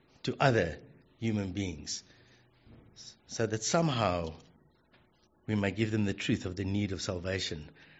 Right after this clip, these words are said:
and the wonder that Christ has done and paid for it all already.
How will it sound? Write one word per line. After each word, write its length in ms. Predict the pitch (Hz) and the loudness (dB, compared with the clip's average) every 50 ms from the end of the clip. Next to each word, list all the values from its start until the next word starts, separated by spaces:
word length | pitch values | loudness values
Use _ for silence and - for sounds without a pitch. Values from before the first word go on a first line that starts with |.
| - - | -16 -12
and 140 | 113 104 92 | -10 -8 -8
the 80 | 92 | -6
wonder 480 | 87 85 92 104 110 101 92 90 87 85 - - - | -6 -2 -2 -2 0 0 -2 -4 -6 -8 -12 -14 -12
that 180 | 87 82 - | -12 -12 -12
Christ 380 | - - 107 95 87 87 - - | -8 -6 -6 -4 -4 -6 -8 -8
has 140 | - 92 - | -10 -10 -10
done 300 | - - 95 95 90 87 | -8 -6 -4 -4 -4 -6
and 200 | 85 82 78 - | -8 -10 -10 -6
paid 360 | - 104 92 87 82 - - - | -4 -4 -4 -4 -6 -10 -14 -18
for 180 | - 110 98 | -14 -12 -12
it 100 | 92 85 | -12 -12
all 240 | - 110 104 95 95 | -10 -10 -10 -8 -8
already. 460 | 95 85 85 87 87 85 80 78 - | -8 -10 -8 -8 -10 -10 -12 -14 -18